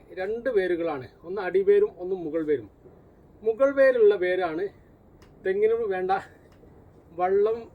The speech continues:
വെള്ളവും വളവും ഒക്കെ വലിക്കല്. അടിയിലുള്ള വേര് തെങ്ങിനെ താങ്ങി നിർത്തുന്ന വേരാണ്.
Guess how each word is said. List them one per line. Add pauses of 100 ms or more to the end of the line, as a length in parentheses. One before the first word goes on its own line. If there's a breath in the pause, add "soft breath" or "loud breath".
(120)
വെള്ളവും (240)
വളവും
ഒക്കെ
വലിക്കല്. (1120)
അടിയിലുള്ള
വേര് (100)
തെങ്ങിനെ (140)
താങ്ങി
നിർത്തുന്ന
വേരാണ്.